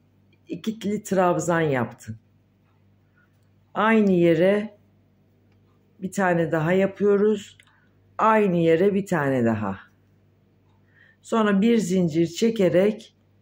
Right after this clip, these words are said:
hemen bu karşıdaki boşluğa tığımızı takıp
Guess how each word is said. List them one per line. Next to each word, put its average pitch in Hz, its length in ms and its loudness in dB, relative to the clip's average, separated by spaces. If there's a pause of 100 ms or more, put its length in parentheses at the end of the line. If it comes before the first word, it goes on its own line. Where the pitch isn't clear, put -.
(240)
hemen 208 520 -2
bu - 80 -10
karşıdaki 180 760 -4
boşluğa 180 880 -2 (1040)
tığımızı 190 600 0
takıp 202 680 -2